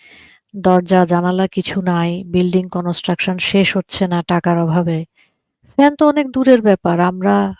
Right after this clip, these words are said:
ঘোর গ্রীষ্মে, এ বারো হাত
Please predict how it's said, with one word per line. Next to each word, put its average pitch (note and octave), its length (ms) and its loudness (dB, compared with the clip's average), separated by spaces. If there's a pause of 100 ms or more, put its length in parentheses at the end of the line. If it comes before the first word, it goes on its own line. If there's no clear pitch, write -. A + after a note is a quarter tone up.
(220)
ঘোর G#3+ 480 2
গ্রীষ্মে, - 600 0 (1080)
এ C4+ 280 4
বারো G3+ 280 0
হাত G#3 380 -2